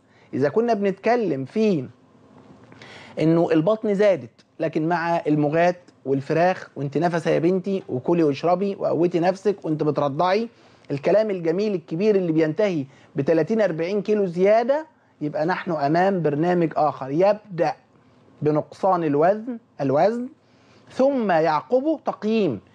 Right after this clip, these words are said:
إذا الوزن نقص وفضلت البطن زايدة، يبقى البطن هي محور الكلام، ساعتها نقول شد بطن. نعود مرة أخرى إلى الأستاذة نورة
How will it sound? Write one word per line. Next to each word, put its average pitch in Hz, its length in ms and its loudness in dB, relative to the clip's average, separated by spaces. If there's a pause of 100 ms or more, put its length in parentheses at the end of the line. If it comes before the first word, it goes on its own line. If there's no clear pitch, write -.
(220)
إذا 143 180 2
الوزن 202 460 0
نقص 131 400 -6
وفضلت 202 440 0
البطن 180 400 -2
زايدة، 208 420 0 (280)
يبقى 151 220 -4
البطن 185 360 -2
هي 160 240 -2
محور 156 520 -4 (140)
الكلام، 160 540 0 (260)
ساعتها 185 460 -2
نقول 180 400 2 (200)
شد 175 340 -2 (340)
بطن. 139 300 -6 (1160)
نعود 214 360 2
مرة 214 400 2
أخرى 269 420 0
إلى 220 340 2
الأستاذة 185 580 2
نورة 214 500 0